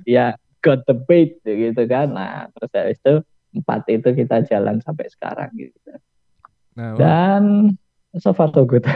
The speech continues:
Speaker 1: <laughs> Untungnya.
Speaker 2: Nah, nah, kan kamu kan, eh, tentu keempat orang ini punya kepribadian masing-masing dong. Nggak, nggak, nggak mungkin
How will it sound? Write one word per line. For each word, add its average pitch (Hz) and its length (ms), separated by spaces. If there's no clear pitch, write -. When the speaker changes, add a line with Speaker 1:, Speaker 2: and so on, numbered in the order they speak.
Speaker 1:
<laughs> 151 320
Untungnya. 127 560
Speaker 2:
Nah, - 0
nah, 120 220
kan 131 200
kamu 151 260
kan, 214 160
eh, 113 300
tentu 160 440
keempat 127 340
orang 127 260
ini 151 200
punya 135 280
kepribadian 120 640
masing-masing 123 540
dong. 101 400
Nggak, 104 300
nggak, 104 260
nggak 104 200
mungkin 120 340